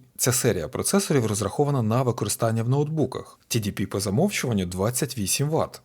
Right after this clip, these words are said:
але його можна налаштовувати від п'ятнадцяти до п'ятдесяти чотирьох ватт. І тут використовуються графічні ядра R D N A три крапка п'ять. І на всій цій серії використовується прискорювач штучного інтелекту з продуктивністю п'ятдесят топсів.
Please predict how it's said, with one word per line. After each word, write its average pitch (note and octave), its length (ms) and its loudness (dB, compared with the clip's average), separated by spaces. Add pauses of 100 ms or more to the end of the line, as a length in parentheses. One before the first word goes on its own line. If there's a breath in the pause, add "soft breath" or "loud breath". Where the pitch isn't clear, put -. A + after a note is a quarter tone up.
але C3 220 4
його A3+ 240 2
можна D#3+ 360 2
налаштовувати F#2+ 680 0
від F#2 180 -4
п'ятнадцяти B2+ 580 2
до F#2+ 320 0
п'ятдесяти G2 680 -4
чотирьох A2+ 540 -2
ватт. A2+ 280 -6 (140)
І B2+ 80 2
тут B2+ 220 -2
використовуються F#2+ 760 -2
графічні A#2+ 480 -2
ядра F3+ 440 0
R A2+ 200 2
D F#2+ 220 0
N - 20 -2
A C3 200 0
три G2+ 200 0
крапка A2 400 -4
п'ять. - 480 -4 (160)
І B2 100 2
на G#2+ 80 2
всій F2+ 220 -4
цій F#2+ 160 -6
серії G3+ 380 2
використовується B2+ 720 0
прискорювач B2 600 0
штучного G#2+ 400 -4
інтелекту E3+ 480 -2
з - 80 -8
продуктивністю C3 800 -2
п'ятдесят G#2+ 680 -2
топсів. - 560 -2